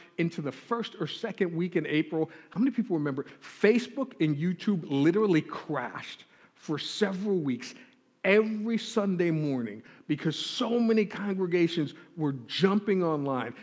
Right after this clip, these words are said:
and people were like, "Well, you know what? They're, they can't stop us. They can't shut our churches down. We're gonna go online, and we're gonna, we're gonna, we're gonna pray, and we're still gonna gather, even if we have to gather via digitally." And if you look now,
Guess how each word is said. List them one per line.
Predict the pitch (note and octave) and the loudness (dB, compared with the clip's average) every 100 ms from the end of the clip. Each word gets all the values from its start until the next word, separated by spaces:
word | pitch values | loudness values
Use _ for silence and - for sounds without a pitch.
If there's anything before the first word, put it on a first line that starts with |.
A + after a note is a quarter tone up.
| - | -10
and | C3+ B2+ | -6 -6
people | - C4+ C4 G#3+ | 0 2 2 0
were | F3 | 0
like, | D#3 C3 - | 0 -2 -4
"Well, | G3 E3+ E3+ | -6 -6 -2
you | F#3 | 0
know | G3 | 2
what? | A#3 - | 2 4
They're, | G3 G3+ | 4 6
they | F#3+ | 4
can't | G3 A3+ F#3 | 4 4 4
stop | - - G#3 - | 0 -2 -2 2
us. | G#3 - | 0 4
They | G#3+ | 4
can't | A3+ G3+ - - | 6 2 0 -6
shut | - G3+ | -2 2
our | F#3 | 2
churches | G3+ G3+ F#3 | 0 0 0
down. | F#3+ F3+ | 0 0
We're | G#3 | 0
gonna | G#3 D3 | 0 0
go | E3+ | 0
online, | C#3+ C3+ F#3+ G#3 G#3 G3+ - - | 0 2 2 4 2 2 -2 -2
and | E3 | 2
we're | G#3 | 4
gonna, | G3+ E3+ | 4 2
we're | F#3 | 2
gonna, | G3+ D3 | 4 2
we're | D#3 G3 | 2 0
gonna | C#3+ | 0
pray, | - - A3+ | -2 0 2
and | F#3+ | 4
we're | F#3+ | 2
still | G3 A3+ | 0 0
gonna | F#3+ D3+ | 0 2
gather, | C#3 F#3 G3 | 2 2 2
even | G3+ G3+ | 2 2
if | G3 | 2
we | G3+ | 2
have | F3+ F3 | 0 0
to | |
gather | D#3+ F3 F3 F3 E3+ - - - - - | 0 0 0 0 0 -2 -10 -20 -20 -8
via | D3+ C3 | -2 -2
digitally." | A#2+ E3 F#3+ E3 D#3 A#2+ G2+ - C3+ E3+ - _ _ _ _ _ _ _ _ _ _ _ _ - | 2 4 4 4 -2 -2 -6 -12 -12 -14 -14 _ _ _ _ _ _ _ _ _ _ _ _ -4
And | C3+ | -4
if | C#3 D3 | -2 -4
you | C3+ | -4
look | C#3+ D3+ C#3+ | -2 -4 -4
now, | B2 A#2+ D3+ A3+ A#3 | -6 -4 -6 -6 -10